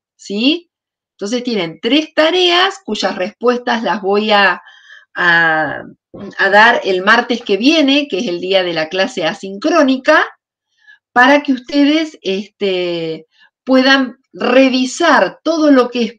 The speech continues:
pre y post modificación y hacer las traducciones y acostumbrarse a leer así en bloques y en algunos casos invirtiendo la lectura. En contenidos, hasta acá vamos a llegar para el parcial.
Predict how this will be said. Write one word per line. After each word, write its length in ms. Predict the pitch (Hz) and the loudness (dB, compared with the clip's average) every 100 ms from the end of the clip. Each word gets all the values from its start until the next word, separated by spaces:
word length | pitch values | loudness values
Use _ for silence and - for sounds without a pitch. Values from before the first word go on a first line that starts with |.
| _ | _
pre 440 | 349 359 277 185 - | 2 4 4 0 -6
y 200 | 175 170 | -12 -4
post 220 | 240 247 | -2 -2
modificación 1000 | 254 254 262 277 294 311 330 359 339 339 381 _ _ _ _ _ _ _ _ _ _ | -2 -2 -2 -2 0 0 0 2 2 -2 -10 _ _ _ _ _ _ _ _ _ _
y 440 | - 285 285 302 294 | 2 6 8 6 2
hacer 400 | 208 208 254 240 | -2 0 2 2
las 180 | 254 247 | 2 -2
traducciones 580 | 262 262 262 285 277 285 | 0 0 0 0 2 2
y 60 | |
acostumbrarse 840 | 254 208 208 - 220 214 233 233 247 | 2 -2 -8 -8 -6 -2 -2 0 -2
a 60 | |
leer 460 | 240 233 233 247 - - | 0 2 2 0 -2 -8
así 380 | - - 202 | -10 -8 -4
en 180 | 175 196 | -4 0
bloques 520 | 214 311 294 294 302 | 4 6 4 2 -2
y 40 | 240 | -2
en 100 | 196 | -2
algunos 440 | 180 202 240 269 | -2 -2 -4 -2
casos 360 | 254 247 277 254 | 0 0 0 -4
invirtiendo 680 | 220 196 175 196 208 202 202 | -4 -4 -6 -4 -2 0 0
la 120 | 170 | 0
lectura. 560 | 156 - 151 135 - _ _ _ - - - - - _ | -4 -8 -8 -8 -12 _ _ _ -20 -20 -20 -20 -20 _
En 200 | 233 285 | 0 2
contenidos, 880 | 285 302 277 294 302 403 440 392 285 - | 4 2 2 2 2 0 2 0 0 -2
hasta 300 | 220 - 226 | -4 0 -2
acá 260 | 220 311 | 2 4
vamos 300 | 320 302 277 | 4 4 2
a 60 | 233 | -2
llegar 380 | - 202 208 190 | -4 0 0 0
para 160 | 170 | -2
el 100 | 196 | -4
parcial. 580 | - - 208 156 139 - | -6 -8 -6 -4 -4 -8